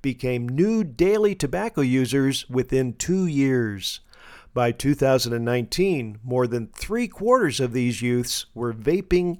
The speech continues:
e-cigarettes daily. They also found that in two thousand and nineteen, six hundred thousand youth under age twenty-one years were daily Juul users.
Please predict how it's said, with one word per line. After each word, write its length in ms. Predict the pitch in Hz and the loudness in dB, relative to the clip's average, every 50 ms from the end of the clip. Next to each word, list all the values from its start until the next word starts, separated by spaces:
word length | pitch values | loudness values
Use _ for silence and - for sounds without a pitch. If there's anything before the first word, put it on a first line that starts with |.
| - - | -8 -8
e-cigarettes 840 | 165 180 180 156 - - 143 135 127 135 123 117 120 120 - - - | -6 -6 -4 -2 -2 -2 -2 -2 -2 -2 0 2 2 2 0 -2 -4
daily. 580 | - 131 123 127 123 113 110 101 98 95 95 - _ _ _ - - - - - - _ _ | -2 0 0 2 0 0 -2 -6 -8 -12 -14 -18 _ _ _ -20 -20 -20 -20 -20 -20 _ _
They 120 | 117 117 | -2 2
also 340 | 117 120 131 131 - 135 120 | 4 4 4 4 2 -2 -4
found 380 | - - 127 123 123 123 123 120 | -2 0 0 2 2 2 2 2
that 140 | 120 110 120 | 2 0 0
in 100 | 120 113 | -4 -2
two 180 | - 143 151 | -2 -2 0
thousand 420 | - 147 139 135 135 123 135 123 120 | 0 2 2 2 2 0 0 -2 -2
and 100 | 120 120 | -2 -2
nineteen, 600 | 120 123 127 123 - - 156 175 190 196 214 202 - - | 0 -2 -2 -4 -2 0 2 2 4 2 0 -6 -8 -8
six 460 | - - - - 254 247 - - - | -4 -2 0 0 -2 -2 -4 -6 -4
hundred 300 | 214 226 208 214 202 196 | -4 -2 -2 -2 -2 -2
thousand 460 | - 160 170 185 180 - 170 139 131 | -2 -2 0 0 0 0 0 0 0
youth 400 | 131 165 220 214 156 123 - - - _ - | 0 0 2 2 2 0 -2 -10 -20 _ -2
under 320 | 165 220 226 185 156 131 131 | 0 0 2 2 2 4 4
age 300 | 135 135 127 120 - - | 4 2 0 -2 -4 -4
twenty-one 500 | - 139 143 143 143 131 127 123 123 120 | -2 0 0 2 2 2 2 2 0 0
years 520 | 127 165 180 165 139 123 120 - - - - _ | 2 2 2 2 2 0 -2 -4 -8 -12 -14 _
were 200 | 123 127 135 131 | -2 0 0 0
daily 640 | 123 - - - 165 185 196 190 180 170 170 160 | 0 -4 -4 0 0 2 2 2 2 2 0 -2
Juul 460 | - - - 131 127 127 131 127 120 120 | -4 -4 -2 -2 0 0 0 0 0 0
users. 720 | 120 123 123 120 110 - 113 107 101 92 92 - - - | 0 2 2 0 0 -2 -6 -6 -6 -8 -10 -12 -12 -12